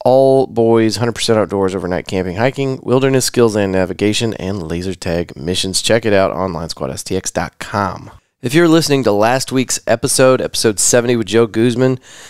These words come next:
uh, we talked about the event that he put together at Maine at Southside. This happened April fifteenth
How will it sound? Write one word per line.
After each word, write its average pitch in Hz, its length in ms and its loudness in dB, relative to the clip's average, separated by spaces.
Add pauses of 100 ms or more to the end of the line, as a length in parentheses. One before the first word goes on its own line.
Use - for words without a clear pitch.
(240)
uh, 92 240 0 (300)
we 131 180 -2
talked 143 300 0
about 113 260 2
the 107 140 -2
event 107 400 0
that 95 120 -4
he 107 120 -10
put - 220 0
together 104 420 2
at 50 120 -12
Maine 104 200 -2
at 90 80 -2
Southside. 110 580 0
This - 200 -10
happened 101 260 -2
April 113 320 -2
fifteenth 139 760 -2